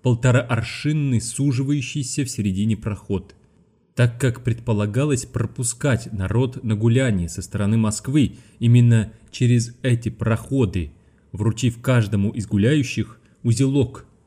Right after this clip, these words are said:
с угощением. Параллельно буфетам со стороны Москвы, то есть откуда ожидался народ, тянется сначала от шоссе глубокое, с обрывистыми краями и аршинами,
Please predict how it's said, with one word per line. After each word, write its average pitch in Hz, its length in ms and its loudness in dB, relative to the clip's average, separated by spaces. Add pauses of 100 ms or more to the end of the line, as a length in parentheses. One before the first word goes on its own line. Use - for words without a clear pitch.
(120)
с - 160 -10
угощением. 98 720 0 (880)
Параллельно 131 440 2
буфетам 131 500 0
со - 140 -4
стороны 107 340 -2
Москвы, 123 440 0
то 143 140 -2
есть 104 300 -2 (320)
откуда 135 480 -4
ожидался 117 720 -2
народ, 90 460 -4 (640)
тянется 143 400 2
сначала 135 500 -2
от 120 220 -8
шоссе 120 580 -2 (180)
глубокое, 110 920 0 (340)
с - 140 -6
обрывистыми 113 600 2
краями 110 460 2
и 110 160 -2
аршинами, 104 800 0